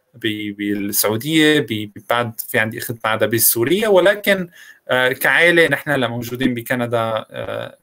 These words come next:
الحمد لله قدرنا نوصل للي وصلنا له نحن مع بعض. وفي أشخاص ثانيين من العائلة، آه، شاركونا ل-، إجوا على كندا. أم، عمه هو وعائلته وصلوا على Antigonish ب-، من حوالي كم شهر بس، وبلشوا كمان بالبزنس تبعهم اللي هو بال-، بالكلوذينج.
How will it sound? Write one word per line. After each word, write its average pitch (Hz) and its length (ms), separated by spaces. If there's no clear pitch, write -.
الحمد 139 340
لله 117 220
قدرنا 127 280
نوصل 120 340
للي 107 80
وصلنا 110 280
له 104 220
نحن 123 220
مع 110 160
بعض. 143 300
وفي 131 600
أشخاص 147 340
ثانيين 131 240
من 127 60
العائلة، 120 480
آه، 117 140
شاركونا 120 600
ل-، 113 80
إجوا 123 300
على 110 140
كندا. 113 540
أم، 107 480
عمه 131 280
هو 113 220
وعائلته 110 340
وصلوا 113 300
على 110 140
Antigonish 120 680
ب-، 107 440
من 113 220
حوالي 175 340
كم 151 160
شهر 117 360
بس، 196 260
وبلشوا 135 400
كمان 127 220
بالبزنس 117 460
تبعهم 117 380
اللي 110 180
هو 110 180
بال-، 110 340
بالكلوذينج. 131 1400